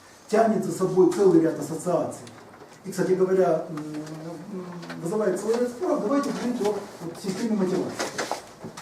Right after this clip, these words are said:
И система мотивации, как и другие естественно рассматриваемые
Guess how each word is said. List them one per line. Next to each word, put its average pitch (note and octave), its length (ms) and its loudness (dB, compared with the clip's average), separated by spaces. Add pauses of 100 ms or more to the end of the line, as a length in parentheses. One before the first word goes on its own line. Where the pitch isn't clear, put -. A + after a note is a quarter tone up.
(1400)
И A3+ 240 2 (640)
система D#3 420 2
мотивации, C4+ 680 2 (400)
как F#3+ 200 -2
и G3 40 2
другие F#3 560 0
естественно D#3 680 2
рассматриваемые C3 880 -6